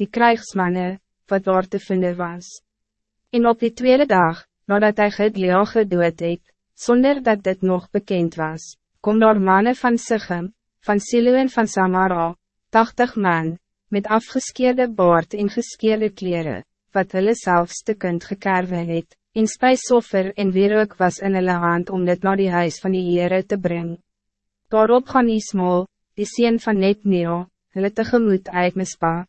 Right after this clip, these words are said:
terwijl hij al deurloop en huil, en toe hy hulle teekom, sê hy vir hulle, "Kom na Gidlea,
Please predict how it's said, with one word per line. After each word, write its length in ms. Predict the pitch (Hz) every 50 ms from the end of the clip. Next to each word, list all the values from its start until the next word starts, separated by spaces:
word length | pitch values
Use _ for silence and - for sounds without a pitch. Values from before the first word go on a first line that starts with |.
| _ _ _ _ _ _
terwijl 340 | - 202 196 190 190 202 208
hij 240 | 202 190 202 220
al 120 | 202 180 180
deurloop 540 | 185 180 175 175 180 180 190 196 196 202 208
en 140 | 208 196 190
huil, 360 | 185 180 180 170 165 165 180 _ _ _ _ _ -
en 160 | 214 208 202
toe 160 | - 220 220
hy 120 | 202 190 190 196 190
hulle 200 | 190 202 208 208
teekom, 580 | 208 - 196 185 185 - 170 165 165 165 165 170 _ _ _ _ _
sê 240 | - - 214 208
hy 200 | 196 185 170 170 170
vir 220 | - 190 180 175 175
hulle, 180 | 170 160 156 170 _ _ _ _ _
"Kom 200 | - 196 190 190
na 180 | 185 180 175
Gidlea, 800 | 175 - - 220 226 226 196 185 175 165 160 160 156 151 156